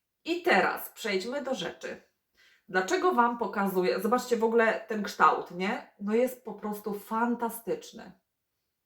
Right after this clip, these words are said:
Nie powiem, nie? No idealny. Ideał. Dlaczego wam to pokazuję? Nie wiem, może zrobię teraz komuś antyreklamę.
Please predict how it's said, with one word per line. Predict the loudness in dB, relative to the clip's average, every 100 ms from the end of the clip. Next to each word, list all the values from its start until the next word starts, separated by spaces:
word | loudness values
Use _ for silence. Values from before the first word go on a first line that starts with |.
| _ _ -16
Nie | -12 -10
powiem, | -10 -12 -14 -14
nie? | -8 -8 -8 _ _ -12
No | -10 -6
idealny. | 0 2 2 2 4 2 -2 -12 -18 _ _ _ _ _ _ _ _ _ _ _ _ _ _ _ -4
Ideał. | 2 4 4 2 -4 -8 _ _ _ _ _ _ _ _ _ _ _ _ _ _ _ _ -6
Dlaczego | -6 -4 0
wam | 0 2
to | 2
pokazuję? | 0 -2 -4 -6 -4 -4 -6 -12 _ _ _ _ _ _ _ _ _ _ _ _ _ _ _ -10 -2
Nie | 0
wiem, | 0 2
może | 2 2 2
zrobię | 4 6
teraz | 6 4 0
komuś | -2 -2 0 0
antyreklamę. | 0 2 0 -2 -2 0 0 0 -4